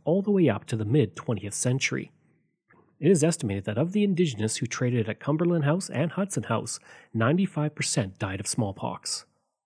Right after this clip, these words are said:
In Cumberland House, several reports from seventeen eighty-one and seventeen eighty-two outline the devastating impact of smallpox. Some of them read, quote, December first, seventeen eighty-one.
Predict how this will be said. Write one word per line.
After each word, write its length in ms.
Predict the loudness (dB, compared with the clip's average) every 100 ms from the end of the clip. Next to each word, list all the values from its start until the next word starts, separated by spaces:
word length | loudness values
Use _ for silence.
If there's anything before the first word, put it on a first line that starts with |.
| _ _ _ 2
In 160 | 4
Cumberland 480 | 4 4 6 6 4
House, 260 | 0 -2 -2
several 320 | 0 2 2
reports 460 | 2 2 2 2
from 160 | 0 -6
seventeen 420 | 0 0 0 -2
eighty-one 520 | -2 -2 0 0 0 -4 -18 _
and 140 | -4
seventeen 420 | 0 0 0 0 2
eighty-two 560 | 2 0 2 2 2 0
outline 380 | 0 0 2
the 100 | 0
devastating 600 | 0 0 0 -2 0 0 0
impact 440 | 0 0 -6 -6
of 60 | -8
smallpox. 760 | 0 0 0 -4 -8 -8 -10 -10 _ _ _ -6
Some 240 | 2 6
of 100 | 6
them 200 | 6 6
read, 340 | 6 4 0 0
quote, 400 | 0 0 -4 -14 _ _ _ _ _ _ -2
December 320 | 2 6 4
first, 380 | 4 2 2 -2
seventeen 400 | 0 0 2 2
eighty-one. 500 | 2 4 4 2